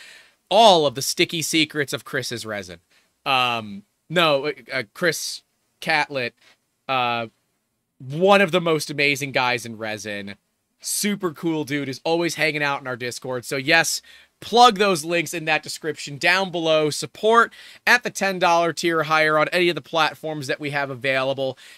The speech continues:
and you'll get access into our private Discord server where, uh, you all had a cooking stream yesterday. I was, I was baking yesterday, and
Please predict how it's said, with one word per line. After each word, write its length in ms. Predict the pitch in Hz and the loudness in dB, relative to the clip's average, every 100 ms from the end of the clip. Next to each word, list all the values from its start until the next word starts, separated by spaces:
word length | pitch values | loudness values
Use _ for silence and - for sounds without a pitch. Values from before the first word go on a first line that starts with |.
| - | -8
and 160 | 143 | -4
you'll 200 | 123 156 | -2 -2
get 200 | 143 151 - | 0 0 0
access 560 | 139 139 - 147 135 - | 0 0 -2 -6 -6 -6
into 460 | 226 226 - 196 185 | -4 -2 -4 -6 -4
our 300 | 156 156 156 | -2 -2 -2
private 720 | 143 - - 254 262 160 143 113 | -6 -12 -6 0 2 2 -4 -4
Discord 540 | 127 - 139 120 113 | -6 -6 -8 -8 -6
server 420 | - 131 123 123 | -6 -6 -6 -8
where, 360 | 117 127 123 117 - - _ _ _ _ _ - | -6 -4 -4 -6 -14 -20 _ _ _ _ _ -2
uh, 320 | 147 147 143 - _ _ _ _ _ _ _ | 4 6 4 2 _ _ _ _ _ _ _
you 200 | 120 247 | -2 6
all 160 | 370 247 | 6 8
had 160 | 214 | 6
a 80 | 165 | 4
cooking 460 | - - 226 247 180 | 0 2 2 2 -2
stream 400 | - 175 165 156 | -6 -2 -2 2
yesterday. 420 | 151 151 170 156 | 2 2 2 6
I 200 | 156 202 | 8 8
was, 200 | 202 196 | 8 6
I 140 | 185 202 | 8 8
was 180 | 196 | 6
baking 520 | 135 165 185 208 175 139 | 6 8 8 8 2 4
yesterday, 640 | 139 - 151 143 147 190 | 0 0 -4 4 6 6
and 140 | 165 | 6